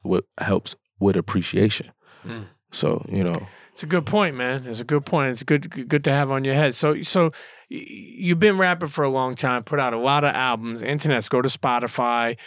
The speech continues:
Speaker 2: go to D-, whatever D S P you go to, iTunes, SoundCloud, um, check for thirty-eight Spesh, follow him, make sure you continue to check out what he's doing.
Speaker 1: Right.
Speaker 2: But more importantly, when you think about it, you, you're working on all these projects. You've been rapping for years,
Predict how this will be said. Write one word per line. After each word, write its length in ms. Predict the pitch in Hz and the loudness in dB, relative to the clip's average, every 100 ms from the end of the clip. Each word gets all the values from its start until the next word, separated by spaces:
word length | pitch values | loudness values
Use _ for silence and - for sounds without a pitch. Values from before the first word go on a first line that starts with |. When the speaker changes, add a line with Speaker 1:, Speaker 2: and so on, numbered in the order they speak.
| - | -12
Speaker 2:
go 140 | - 123 | -2 -2
to 80 | 120 | 0
D-, 340 | 139 135 127 | 2 2 2
whatever 280 | 120 135 127 | 2 0 0
D 200 | 139 135 | 0 2
S 100 | 127 | 2
P 140 | - | -2
you 160 | 123 117 | -2 0
go 220 | 120 117 | 2 0
to, 220 | 117 123 | 0 -2
iTunes, 600 | 110 113 120 - 127 120 | 0 0 0 -4 -6 -4
SoundCloud, 800 | - 117 117 113 117 117 120 113 - - - 117 | -2 -2 -2 -2 -2 0 0 -2 -8 -20 -10 -4
um, 540 | 110 107 104 101 101 _ - _ - 143 | -2 -2 -4 -6 -12 _ -20 _ -16 -6
check 220 | - 160 | 0 0
for 140 | - 139 | 0 -4
thirty-eight 480 | - 131 123 120 117 | 0 0 0 -2 -2
Spesh, 420 | - 117 117 - | -2 0 0 -2
follow 440 | - 123 120 123 | -2 2 2 2
him, 240 | 123 123 120 | 2 0 -2
make 140 | 123 | -2
sure 120 | 139 | -2
you 120 | 120 | -2
continue 580 | 113 117 107 127 120 113 113 - - | -4 -6 -4 -4 -2 -4 -6 -18 -10
to 80 | |
check 260 | 120 131 120 | 0 0 2
out 160 | 117 117 | 0 0
what 140 | 117 | -2
he's 200 | 110 98 | -4 -4
doing. 440 | 110 139 113 104 - | 0 2 0 -6 -10
Speaker 1:
Right. 240 | 98 95 131 | -6 -4 -2
Speaker 2:
But 80 | |
more 240 | 139 160 156 | 2 4 2
importantly, 720 | 131 - 202 - 120 107 101 _ _ _ _ - | 0 0 0 0 -6 -6 -8 _ _ _ _ -4
when 120 | 143 | -2
you 60 | |
think 240 | 156 202 143 | 0 0 0
about 180 | 123 101 | -2 -4
it, 60 | |
you, 180 | 107 120 _ - | -6 -8 _ -12
you're 180 | 139 | -8
working 340 | 120 147 156 160 | -2 0 0 -2
on 120 | 143 | 0
all 140 | 131 | 0
these 160 | 127 110 | 0 -2
projects. 360 | 127 117 107 139 | -2 -2 -2 0
You've 100 | 180 | 2
been 100 | 170 | 4
rapping 260 | 147 123 | 2 0
for 140 | - 120 | -8 -4
years, 420 | 123 92 - | -2 -4 -4